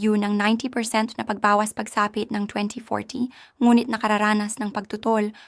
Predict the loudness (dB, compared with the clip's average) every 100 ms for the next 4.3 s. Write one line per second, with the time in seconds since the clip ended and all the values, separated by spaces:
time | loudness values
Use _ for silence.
0 | 0 4 6 6 6 4 2 0 0 -2
1 | -6 -6 -8 -10 -10 _ _ _ _ _
2 | _ _ _ 0 2 2 2 2 2 2
3 | 0 2 4 2 2 -2 -6 -4 -4 -4
4 | -6 -6 -6